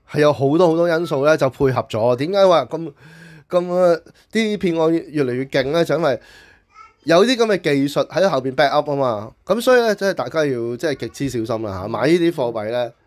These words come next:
啊，一係呢就 save 喺自己 wallet 啦，唔好放喺平台嗰度啊。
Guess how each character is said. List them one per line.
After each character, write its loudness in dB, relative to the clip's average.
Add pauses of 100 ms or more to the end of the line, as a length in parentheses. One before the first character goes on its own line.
啊， -10
一 -8
係 2
呢 0
就 -4
save -2
喺 -4
自 -2
己 0
wallet 0
啦， -2
唔 -6
好 -4
放 0
喺 -2
平 -8
台 -8
嗰 -6
度 -4
啊。 -8